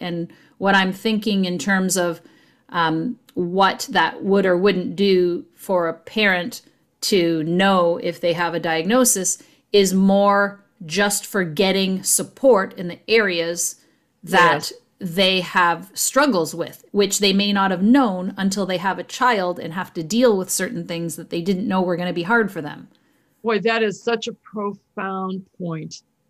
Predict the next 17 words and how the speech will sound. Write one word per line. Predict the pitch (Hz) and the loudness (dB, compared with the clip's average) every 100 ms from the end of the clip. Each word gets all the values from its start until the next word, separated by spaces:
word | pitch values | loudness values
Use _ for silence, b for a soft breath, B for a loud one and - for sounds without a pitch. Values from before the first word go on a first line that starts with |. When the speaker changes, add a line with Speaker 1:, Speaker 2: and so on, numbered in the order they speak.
| _ _ _ | _ _ _
Speaker 2:
Um, | 190 190 190 | -4 -4 -4
sometimes | - 254 254 247 247 214 214 | -8 -2 -2 -2 -2 -2 -4
parents | - 214 208 190 190 | -8 -4 -4 -6 -8
don't | 190 185 | -6 -6
realize | 185 196 190 180 175 165 165 | -2 0 2 2 0 -2 -8
that | 175 - | -12 -6
they | 196 202 208 214 | -2 0 0 0
have | 180 175 165 - _ _ _ | -2 -2 -6 -16 _ _ _
more | 208 220 233 247 | 0 2 2 0
control | 247 220 214 - 247 233 214 185 | -2 -6 -6 -6 -2 0 0 -2
over | 175 180 | -4 -4
their | 175 185 180 | -4 -2 -2
environment | 180 180 185 202 185 170 175 | -4 -2 -2 0 -2 -6 -8
than | 190 190 | -8 -8
children | 202 233 190 165 151 | -6 -6 -6 -8 -10
do. | 143 - 139 _ _ _ _ _ _ - | -10 -12 -16 _ _ _ _ _ _ -10
Um, | 185 180 | -6 -6